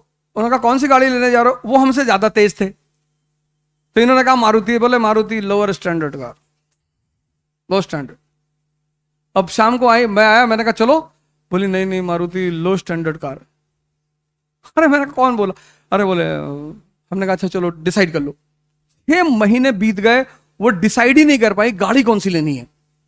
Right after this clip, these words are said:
इतना जीवन में टाइम है, जिसके पास महत्वाकांक्षा है, उसके पास इतना टाइम है कि वो छह महीने ये डिसाइड करेगा कि गाड़ी कौन, पहले ये देख लो पैसा कितना रखे हो।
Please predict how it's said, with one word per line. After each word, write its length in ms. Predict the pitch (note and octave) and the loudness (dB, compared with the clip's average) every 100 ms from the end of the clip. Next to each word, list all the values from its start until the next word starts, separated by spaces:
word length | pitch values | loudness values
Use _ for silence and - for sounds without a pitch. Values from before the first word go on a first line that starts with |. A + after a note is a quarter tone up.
| _ _ _ _ _ _ _ _ _ _ _ _ _ - | _ _ _ _ _ _ _ _ _ _ _ _ _ -12
इतना 280 | A3+ D#4+ D#4 | -8 -6 -6
जीवन 300 | G#3+ C4 C#4+ | -2 0 0
में 140 | C#4+ | 0
टाइम 260 | G3+ B3 C#4 | -2 0 0
है, 240 | A#3+ D3+ _ _ _ _ _ _ _ _ _ _ _ _ _ _ _ - | 0 -6 _ _ _ _ _ _ _ _ _ _ _ _ _ _ _ -6
जिसके 260 | G3 A3+ C#4+ | -4 -2 -2
पास 300 | B3+ C4+ A3 | -2 -4 0
महत्वाकांक्षा 680 | G3+ G#3+ A3 G#3+ A3 C4+ A3+ | 0 0 -2 -2 0 2 2
है, 180 | B3+ C4 _ _ _ | 2 -4 _ _ _
उसके 200 | C4 - | -6 -4
पास 240 | D4+ D#4+ - C4+ | 0 -2 -2 -8
इतना 300 | A3 D#4 E4+ | -2 2 2
टाइम 280 | E4 E4+ | 2 4
है 200 | C#4 D3+ - _ _ _ _ _ _ _ _ _ _ _ _ _ _ _ | 2 0 -10 _ _ _ _ _ _ _ _ _ _ _ _ _ _ _
कि 80 | C#4 | 0
वो 120 | D#4+ | 0
छह 340 | D#4+ - C#4 D#4 | -2 -2 2 4
महीने 280 | D4+ D4+ | 4 4
ये 200 | D#4 D4 | 4 2
डिसाइड 380 | D#4+ D4 C#4+ C#4 | 2 2 0 2
करेगा 240 | D4 D4+ D4+ | 2 2 0
कि 80 | |
गाड़ी 300 | A#3 A3+ C4+ D4+ | 2 2 4 2
कौन, 140 | D4+ | 0
पहले 480 | - _ G#3 A3+ C#4+ | -2 _ -2 0 2
ये 60 | |
देख 140 | C#4 C4 | 0 0
लो 120 | C#4+ | 0
पैसा 280 | A#3+ G#3+ A3 | 0 0 -2
कितना 240 | A#3 A#3+ | -2 0
रखे 260 | A3+ - G#3+ | -2 -2 -4
हो। 160 | G3+ | -4